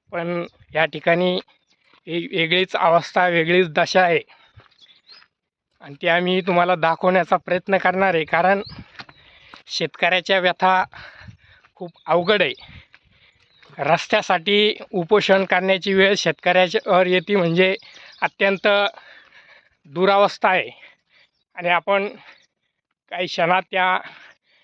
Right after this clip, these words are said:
ठिकाणी जाणार आहोत, जिथे शेतकरी उपोषणाला बसलेला आहे. म्हणजे कधी नव्हे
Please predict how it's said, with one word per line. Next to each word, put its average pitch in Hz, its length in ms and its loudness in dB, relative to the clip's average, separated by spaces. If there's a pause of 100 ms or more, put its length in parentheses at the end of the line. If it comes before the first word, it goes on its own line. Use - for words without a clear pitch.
(160)
ठिकाणी 170 340 -2
जाणार 165 360 0
आहोत, 180 200 2 (1400)
जिथे 185 440 -2 (1300)
शेतकरी 180 640 -2 (1200)
उपोषणाला 180 680 0
बसलेला 190 480 0
आहे. 147 160 -2 (1400)
म्हणजे 180 380 0 (1500)
कधी 185 260 0
नव्हे 202 360 2